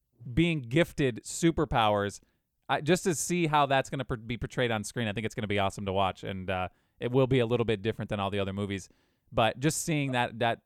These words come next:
portrayed on screen and then brought, hopefully brought into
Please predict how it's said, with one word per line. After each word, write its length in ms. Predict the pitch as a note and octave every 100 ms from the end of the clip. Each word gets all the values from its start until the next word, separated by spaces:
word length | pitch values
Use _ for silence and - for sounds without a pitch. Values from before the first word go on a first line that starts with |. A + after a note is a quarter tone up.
| _
portrayed 380 | B2 - A#2+ G#2+
on 140 | G#2
screen 300 | - A2 G#2+
and 100 | G2
then 180 | G2+ F#2 -
brought, 320 | E3+ A#2 A#2+ A2
hopefully 380 | G3 - D#3
brought 300 | A#2 C3+ B2+
into 600 | B2+ B2+ - C3+ A#2 G#2